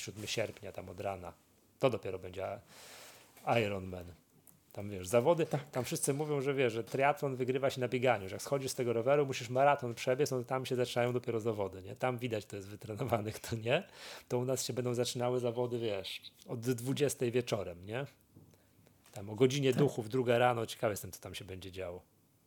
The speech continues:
Speaker 2: Gdzieś tam musimy Ask Us Anything dać.
Speaker 1: Tak, słuchajcie, jak ktoś chciałby, żebym szczegółowo opowiedział, jak tam wiecie, bo teraz brońcie, Panie Boże, nie będę dzisiaj opowiadał, bo to nie ten podcast, jak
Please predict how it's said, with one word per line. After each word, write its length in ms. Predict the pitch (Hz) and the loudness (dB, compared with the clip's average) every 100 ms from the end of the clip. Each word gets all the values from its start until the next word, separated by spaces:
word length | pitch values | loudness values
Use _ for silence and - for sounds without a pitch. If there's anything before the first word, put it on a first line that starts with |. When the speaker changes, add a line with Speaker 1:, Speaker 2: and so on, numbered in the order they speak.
| _ _ _ _ _ _ - - - - - - - | _ _ _ _ _ _ -2 -2 -2 -8 -14 -12 0
Speaker 2:
Gdzieś 280 | 156 165 165 | 6 8 10
tam 140 | 175 | 8
musimy 420 | 170 156 175 165 | 8 8 8 8
Ask 240 | 170 165 - | 8 6 8
Us 160 | 160 | 8
Anything 440 | 196 175 147 143 139 | 8 6 4 0 -2
dać. 140 | - - - - 160 | -6 -12 -14 -4 0
Speaker 1:
Tak, 160 | 202 - | 0 -2
słuchajcie, 460 | - 202 165 151 123 - _ _ - | -4 -2 0 0 -2 -10 _ _ 0
jak 120 | 190 | 0
ktoś 340 | - 208 190 - | 2 4 4 2
chciałby, 540 | - 202 185 160 165 - _ _ - | -4 -2 0 -2 -4 -6 _ _ -2
żebym 260 | 151 156 | 0 0
szczegółowo 460 | - - 147 170 165 | 0 0 4 6 6
opowiedział, 320 | 160 160 160 | 4 2 2
jak 100 | 156 | 2
tam 180 | 147 139 | 0 0
wiecie, 240 | 135 127 | 0 0
bo 80 | 117 | 0
teraz 180 | 156 143 143 | 0 -2 -2
brońcie, 420 | 147 139 151 160 | 0 4 4 4
Panie 220 | 160 160 160 | 0 -2 2
Boże, 200 | 160 151 | 4 4
nie 100 | 151 | 4
będę 200 | 151 131 | 2 2
dzisiaj 200 | - 139 | 0 0
opowiadał, 420 | 139 127 131 127 | 2 2 4 4
bo 120 | 120 | 0
to 80 | 120 | -2
nie 120 | 117 | -2
ten 160 | 113 107 | -2 0
podcast, 480 | 113 - 107 104 | -2 -2 -6 -6
jak 160 | 104 104 | -8 -10